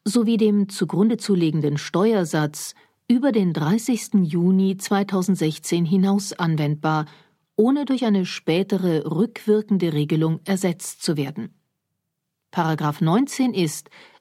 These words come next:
soweit die Vorschrift der Besteuerung der Klägerin zugrunde gelegt wird, nicht Gegenstand einer Rückwirkung durch das Erbschaftssteueranpassungsgesetz zweitausendsechzehn, sondern Gegenstand der Fortgeltungsanordnung.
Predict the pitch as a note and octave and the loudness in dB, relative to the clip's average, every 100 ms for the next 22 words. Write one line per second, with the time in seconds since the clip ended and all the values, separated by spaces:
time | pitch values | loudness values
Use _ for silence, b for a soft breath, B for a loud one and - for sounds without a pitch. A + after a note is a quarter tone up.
0 | - E3+ D3+ C#3 C#3 - E3+ - E3+ - | -6 -4 -2 -4 -8 -2 -2 -2 -4 -4
1 | D#3+ D3+ D3+ E3+ F3 F3 E3 E3 D3 C#3+ | -4 -4 -2 0 2 2 0 0 -2 -4
2 | - E3+ F3 F#3+ F#3 F3+ - E3+ G#3 F3 | 0 0 2 0 0 0 -2 0 2 2
3 | D#3+ D#3+ D#3+ - G#3 G#3+ b b b b | 0 0 -2 0 0 -2 b b b b
4 | - B3 C#4 - - G#3+ G3+ F3+ - E3+ | 2 2 2 -6 -4 0 2 0 -2 -2
5 | - D#3 D3+ G#3+ - - F3 F3+ G3+ G#3 | -2 0 2 0 -2 -2 0 0 0 2
6 | G#3+ B B G#3+ - A3 - - G#3+ - | 0 B B -2 0 -4 -4 -4 -4 -4
7 | - E3 - - F3 E3+ E3+ G3+ G#3+ - | -4 -4 -6 -6 -2 -2 0 0 0 -2
8 | E3+ - D#3+ D3 - D3+ F3 D#3+ - - | -4 -2 -2 -4 -4 -2 -2 -4 -8 -10
9 | - E3 D#3+ D#3 D#3+ F3 G3+ - - D3 | -4 -4 -2 -2 -2 -2 -4 -6 -4 -2
10 | F#3 B B B B B - F#3 F#3 E3+ | -2 B B B B B -2 2 2 2
11 | F3+ G#3 A3 - F#3+ D#3 E3+ - G3 F#3 | 2 0 -2 -2 0 0 0 -2 0 0
12 | F#3 - - G3+ C4+ - - D3+ C3+ D3+ | 0 -4 -4 -2 -2 -4 -6 -4 -2 -4
13 | - E3 D3 D3 - D3+ D3+ | -4 -6 -4 -6 -6 -8 -8